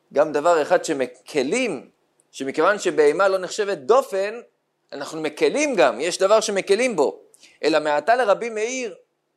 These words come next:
איך הוא סובר שאם לקחו בהמה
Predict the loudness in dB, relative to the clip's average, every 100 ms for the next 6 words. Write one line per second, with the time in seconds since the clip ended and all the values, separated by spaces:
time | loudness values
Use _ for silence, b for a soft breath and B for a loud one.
0 | _ _ _ _ _ -6 -4 -6 -8 -6
1 | -4 -2 -2 -2 -8 _ _ _ -8 -4
2 | -2 -2 -2 2 4 4 2 0